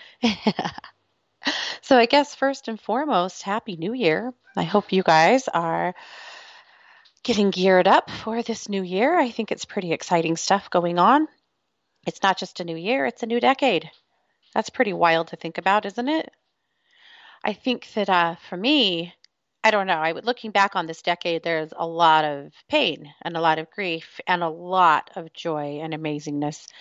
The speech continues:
too, and it's given me a lot to reflect on and think about. I think it's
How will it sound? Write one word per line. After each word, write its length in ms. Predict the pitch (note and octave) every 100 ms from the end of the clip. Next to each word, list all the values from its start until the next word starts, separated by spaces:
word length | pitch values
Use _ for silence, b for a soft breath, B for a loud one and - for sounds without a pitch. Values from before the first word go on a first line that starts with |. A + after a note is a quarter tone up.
| B B B
too, 440 | - D4 A#3 G3+ F#3+
and 180 | F3 E3+
it's 160 | -
given 260 | - F3+ D#3+
me 120 | E3
a 60 | D#3
lot 260 | E3 - - -
to 260 | D#3+ D3+ B B B -
reflect 480 | D4 - G3 G3 G#3+
on 200 | A3+ G#3
and 120 | F3+
think 200 | E3+ F3+
about. 320 | F3+ G3+ A3
I 60 | E3
think 240 | F3 -
it's 220 | - -